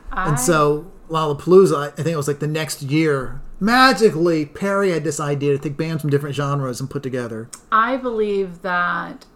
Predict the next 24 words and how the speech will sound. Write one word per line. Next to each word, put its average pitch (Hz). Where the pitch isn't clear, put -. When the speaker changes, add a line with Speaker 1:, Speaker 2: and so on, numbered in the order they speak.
Speaker 1:
that 180
re-, 185
that, 170
um, 165
that 170
show, 165
when 160
the -
Cramps 214
did 170
that, 165
there 175
is 180
a 165
recording 170
of, 165
um, 170
the 185
Cramps -
performing 165
at 165
that 160
Speaker 2:
Yeah. -
Speaker 1:
concert. 135